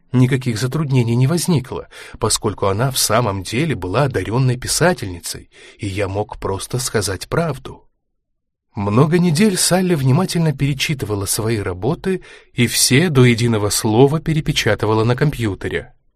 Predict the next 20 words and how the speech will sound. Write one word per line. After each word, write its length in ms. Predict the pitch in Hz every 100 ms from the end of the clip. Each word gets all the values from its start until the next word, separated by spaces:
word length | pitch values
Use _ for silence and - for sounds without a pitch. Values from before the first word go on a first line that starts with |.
| _
Это 240 | 113 110 104
действие 520 | 117 143 - 113 107
открыло 600 | - - - 113 135 120
настоящую 800 | 110 - 110 98 143 143 - 143
сокровищницу 920 | - 127 107 147 185 151 - 120 -
для 180 | 101 101
терапии. 600 | - 123 127 147 98 90 _ _ _
На 200 | 110 110
каждую 500 | 127 135 139 98 95
сессию 640 | 90 - 175 156 - 101 90
Салли 420 | - 123 135 123
приходила 680 | 120 110 110 101 131 151 131
наполненная 840 | 113 113 123 156 151 135 123 110
живыми 480 | 90 104 101 143 123
воспоминаниями 1080 | 110 - 104 104 101 143 139 123 117 113 - -
о 120 | 110
своих 360 | - 107 120 127
отношениях 600 | 127 110 - 165 135 107
с 100 | -
родителями, 760 | 98 92 98 113 123 110 107